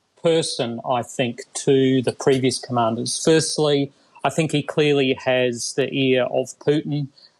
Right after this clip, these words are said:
Uh, it appears that, uh, General Gerasimov, the, the chief of the Russian military, has kind of been taken out of the loop for Ukraine, uh, as has the defense minister Shoigu. This is very much a Putin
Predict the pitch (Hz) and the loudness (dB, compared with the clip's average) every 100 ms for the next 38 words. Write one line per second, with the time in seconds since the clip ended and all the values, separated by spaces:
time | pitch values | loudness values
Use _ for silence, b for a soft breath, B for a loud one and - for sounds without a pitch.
0 | _ 113 113 131 123 123 - 147 143 139 | _ -2 0 0 0 -2 0 2 4 4
1 | 139 127 - 127 117 - 139 120 117 135 | 2 -2 -4 -4 -4 -2 -2 0 0 0
2 | 123 131 131 135 143 131 131 127 123 113 | 0 0 0 0 0 2 2 2 0 -6
3 | - 143 143 131 b b b _ - - | -8 -2 -2 -4 b b b _ -8 0
4 | 147 151 - 117 131 120 135 - 127 131 | 2 2 0 0 0 2 0 0 0 2
5 | 139 139 - 139 120 117 - 127 120 113 | 2 2 0 0 0 -2 -2 -4 -2 -4
6 | 107 147 131 135 120 113 117 147 143 - | -2 -2 -2 -2 -2 -2 0 -2 -2 -4
7 | 131 131 - 139 127 127 123 123 b b | -2 -2 0 -2 0 -2 -4 -6 b b
8 | b - 113 110 - 135 - 131 120 117 | b -2 0 0 0 -2 0 0 0 -2
9 | - 127 117 151 135 - 131 123 - - | -6 -4 -2 0 0 0 0 0 -2 -4
10 | - - 147 143 117 123 135 151 135 - | -4 2 2 2 2 -2 -2 -4 -4 -2
11 | 127 107 131 127 120 127 - 110 - 147 | -4 2 2 2 0 0 -2 -4 0 0
12 | 135 139 123 107 | 2 0 -2 -4